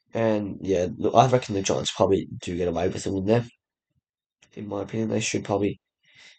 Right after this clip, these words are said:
get a win there. But yeah, I think what we're gonna look for, what we have to look at today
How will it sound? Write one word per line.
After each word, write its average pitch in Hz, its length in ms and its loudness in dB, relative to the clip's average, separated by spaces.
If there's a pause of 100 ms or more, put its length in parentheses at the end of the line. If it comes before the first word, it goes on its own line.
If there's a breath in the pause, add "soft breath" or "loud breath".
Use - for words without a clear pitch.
(120)
get 95 140 -2
a 92 40 -2
win 95 220 -2
there. 117 220 2 (1120 loud breath)
But 135 100 0
yeah, 107 120 2
I 95 40 -2
think 135 260 -6
what 143 140 4
we're 127 80 2
gonna 127 120 4
look 127 220 0
for, 120 280 2
what - 240 6 (180)
we 139 120 0
have 113 140 0
to 113 60 -4
look 113 200 2
at - 120 2
today 101 320 4